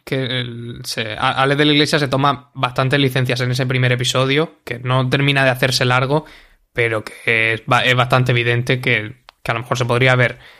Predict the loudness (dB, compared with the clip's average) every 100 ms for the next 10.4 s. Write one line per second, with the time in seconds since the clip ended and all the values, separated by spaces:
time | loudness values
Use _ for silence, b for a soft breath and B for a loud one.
0 | B -4 -2 0 2 2 2 2 2 2
1 | 2 0 0 -2 -2 -2 0 2 2 0
2 | 2 2 0 0 -10 _ _ _ _ _
3 | _ -6 -6 -4 -2 0 0 -2 -2 -4
4 | -6 -10 _ -2 0 0 -4 -2 -4 -4
5 | -10 -8 -6 -4 -4 -2 -4 -6 -6 -2
6 | -2 -2 0 0 -2 -4 -10 -6 -4 -4
7 | -4 -6 -6 -6 -6 -8 b b b b
8 | -10 -6 -6 -6 -8 -10 -6 -6 -2 -2
9 | -2 -4 -6 -4 -2 -2 0 0 0 0
10 | -2 -4 -6 -14